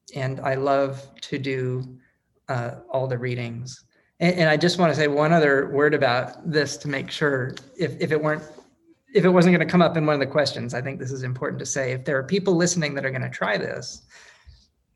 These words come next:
the scripture reading in particular is, um, part of what makes it so powerful.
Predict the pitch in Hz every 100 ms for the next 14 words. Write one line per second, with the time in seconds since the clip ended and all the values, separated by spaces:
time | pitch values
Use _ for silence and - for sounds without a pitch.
0 | _ _ _ _ _ 170 151 - - 233
1 | - 202 156 135 135 135 135 131 156 143
2 | 143 135 156 - 127 120 117 120 160 -
3 | _ 131 123 117 120 123 - _ _ _
4 | _ _ - 120 117 127 - _ - -
5 | 160 156 147 143 139 131 139 131 139 131
6 | 131 135 - 180